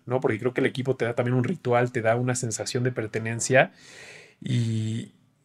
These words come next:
y, y la reflexión, por lo menos de este lado, es, es cuánto tenemos que aprender de lo bueno y darnos cuenta que salen la liga, los equipos que evolucionan, que saben quiénes son sus nuevas audiencias, como el ejemplo de Nickelodeon, y,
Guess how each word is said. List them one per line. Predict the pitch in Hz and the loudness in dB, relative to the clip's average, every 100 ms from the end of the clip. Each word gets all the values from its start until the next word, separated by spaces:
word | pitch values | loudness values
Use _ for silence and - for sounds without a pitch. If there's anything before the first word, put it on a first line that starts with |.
| _ - | _ -18
y, | 196 139 - 139 | -14 -10 -2 6
y | |
la | 123 | 8
reflexión, | 123 120 120 - 139 143 147 | 8 4 2 4 6 8 6
por | 135 | 4
lo | 117 | 4
menos | 139 131 | 4 4
de | |
este | 123 - | 4 6
lado, | 131 135 156 147 - _ _ - - - | 10 10 8 4 0 _ _ -20 -20 -4
es, | 139 131 - - | -2 0 -2 -4
es | 139 | -6
cuánto | - 147 175 196 | 4 8 8 4
tenemos | - 131 143 165 | 4 4 4 2
que | - | 2
aprender | 123 117 113 127 151 160 | 0 0 2 6 6 6
de | 123 | 2
lo | 110 | 2
bueno | 120 131 151 233 - _ - - - | 4 4 4 -2 -10 _ -20 -20 -6
y | 127 | 4
darnos | 123 156 160 | 6 6 4
cuenta | - 170 165 | 2 6 4
que | 139 | 4
salen | 151 151 147 - _ _ _ | 4 6 2 -4 _ _ _
la | 123 120 107 | -8 -2 0
liga, | 123 160 135 | 2 6 4
los | 113 | 4
equipos | 113 135 143 - | -4 -4 -4 0
que | |
evolucionan, | 113 110 107 - 160 170 156 | 0 0 -2 2 4 4 2
que | - | 0
saben | 113 135 143 139 | 2 4 6 4
quiénes | 131 131 127 | 2 0 2
son | 131 | 0
sus | 123 | 2
nuevas | 120 123 113 | 2 2 2
audiencias, | 107 135 175 175 - | 0 2 2 2 2
como | 117 | 0
el | 110 | -2
ejemplo | - 127 131 | -2 0 2
de | |
Nickelodeon, | 113 104 117 151 175 190 - - - - - - | 0 -2 2 2 4 0 -2 -12 -20 -20 -20 -12
y, | 139 127 123 120 | -2 2 4 4